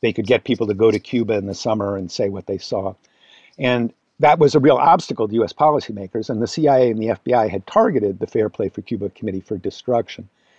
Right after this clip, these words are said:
And if you look at the pattern of withholding, I believe that what their withholding was,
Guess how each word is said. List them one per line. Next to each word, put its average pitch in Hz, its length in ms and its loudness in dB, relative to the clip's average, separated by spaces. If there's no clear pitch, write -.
And 139 100 -2
if - 80 -4
you 165 80 4
look 202 200 6
at - 100 0
the 123 80 -4
pattern 135 500 2
of 113 140 -6
withholding, 123 680 2
I 139 120 4
believe 127 320 4
that 113 100 2
what 113 180 0
their 98 120 0
withholding 123 520 2
was, 98 300 -8